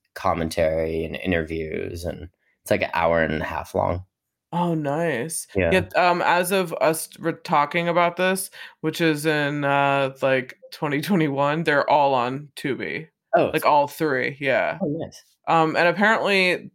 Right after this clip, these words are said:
Speaker 2: The Beginning, the one that's the prequel, it takes
Speaker 1: Mm-hmm.
Speaker 2: place in nineteenth century Canada.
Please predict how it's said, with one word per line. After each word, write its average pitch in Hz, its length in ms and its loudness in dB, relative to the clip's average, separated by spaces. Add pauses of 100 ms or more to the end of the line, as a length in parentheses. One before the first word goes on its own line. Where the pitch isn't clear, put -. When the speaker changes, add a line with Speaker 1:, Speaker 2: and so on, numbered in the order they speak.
Speaker 2:
The 170 80 0
Beginning, 151 760 0
the 165 100 2
one 151 240 2
that's 147 240 -2
the 160 120 0
prequel, 180 580 2 (280)
it 165 100 0
takes 170 220 2
Speaker 1:
Mm-hmm. 98 60 -2
Speaker 2:
place 170 220 4
in 165 140 0
nineteenth 156 480 0
century 151 440 -2
Canada. 131 800 0